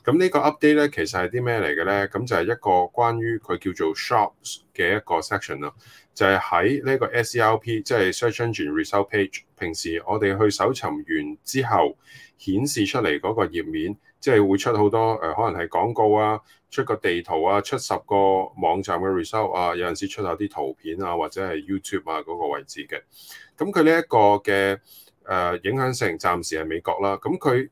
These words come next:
當你去 search 一樣嘢嘅時候，譬如呢一個係 fastener 啦，咁呢，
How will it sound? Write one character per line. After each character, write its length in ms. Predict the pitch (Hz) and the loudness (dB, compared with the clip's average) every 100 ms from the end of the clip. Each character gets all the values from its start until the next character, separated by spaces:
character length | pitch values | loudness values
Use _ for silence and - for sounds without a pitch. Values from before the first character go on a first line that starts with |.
| - | 0
當 260 | 165 165 - | 2 2 0
你 40 | |
去 120 | 107 107 | 0 0
search 360 | - 135 123 131 | 2 -2 0 0
一 60 | |
樣 100 | 95 | 0
嘢 180 | 80 80 87 | 0 -2 -2
嘅 60 | |
時 160 | 82 76 | -4 -4
候， 120 | 78 - | -6 -2
譬 120 | 107 | 0
如 140 | 82 95 | 0 2
呢 80 | |
一 40 | 120 | 0
個 120 | 107 | 0
係 220 | 90 90 | 0 0
fastener 720 | 98 113 110 - - 73 73 69 | -2 2 2 0 -8 -6 -4 -4
啦， 160 | 123 143 _ _ _ _ _ _ - | -6 -8 _ _ _ _ _ _ -8
咁 120 | - | -2
呢， 100 | 131 | -2